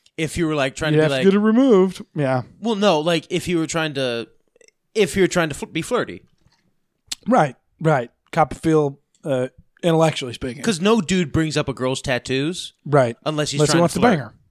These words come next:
Speaker 1: Unless he's trying to flirt.
Speaker 2: Unless he wants to bang her.
Speaker 1: 'Cause
Speaker 2: <laughs>
Speaker 1: ninety-nine percent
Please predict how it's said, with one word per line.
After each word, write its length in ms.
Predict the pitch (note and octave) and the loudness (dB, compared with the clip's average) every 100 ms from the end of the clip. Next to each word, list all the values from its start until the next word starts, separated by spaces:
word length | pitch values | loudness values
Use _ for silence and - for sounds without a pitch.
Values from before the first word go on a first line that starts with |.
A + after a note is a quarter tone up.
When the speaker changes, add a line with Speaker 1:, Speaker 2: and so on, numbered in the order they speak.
| - | -8
Speaker 1:
Unless 200 | D3 - | -6 -6
he's 80 | |
trying 120 | - F3 | -4 -6
to 40 | |
flirt. 280 | - D4+ - - | -6 -10 -12 -6
Speaker 2:
Unless 140 | F3 | -4
he 60 | A3 | 0
wants 160 | A3 | 0
to 40 | G#3 | 0
bang 140 | A3+ | -2
her. 140 | C#3 - _ | -4 -8 _
Speaker 1:
'Cause 220 | - D#3+ - _ _ _ _ _ _ - - | -4 -4 -8 _ _ _ _ _ _ -20 -2
Speaker 2:
<laughs> 80 | F#3+ G3+ G3+ A3 - A3 A3 - - - - - C3+ | 2 2 2 0 0 0 -2 -4 -14 -20 -20 -18 -12
Speaker 1:
ninety-nine 720 | D#3+ F#3 G#3+ G3 F#3 E3+ D#3 | -4 -2 -2 -4 -2 -2 -4
percent 400 | C#3 - D3 | -6 -6 -6